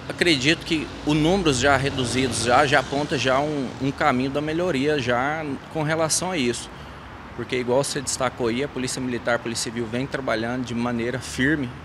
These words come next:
e com braço forte, inclusive, depois desse trabalho nosso, é,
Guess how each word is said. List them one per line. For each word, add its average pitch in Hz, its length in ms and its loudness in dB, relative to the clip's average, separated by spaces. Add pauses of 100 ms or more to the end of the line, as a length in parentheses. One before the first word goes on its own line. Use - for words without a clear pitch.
(120)
e 110 120 -14
com 117 240 -4 (260)
braço 123 300 0
forte, 120 240 -2
inclusive, 131 520 -2 (380)
depois 131 260 0
desse 131 200 0
trabalho 120 360 2
nosso, 120 480 -2 (460)
é, 101 300 -4